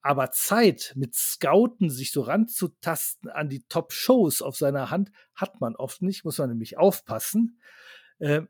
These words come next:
gewonnen hat nämlich, nein, es beendet die Runde, wer zuerst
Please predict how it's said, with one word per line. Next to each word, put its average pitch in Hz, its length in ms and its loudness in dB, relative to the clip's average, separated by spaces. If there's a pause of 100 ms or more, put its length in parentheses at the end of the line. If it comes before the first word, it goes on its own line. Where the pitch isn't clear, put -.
(100)
gewonnen 151 640 2
hat - 180 -2
nämlich, 196 280 4
nein, 113 360 -6
es 139 220 -10
beendet 233 640 4
die 151 80 0
Runde, 202 640 0
wer 156 140 -2
zuerst 185 540 -4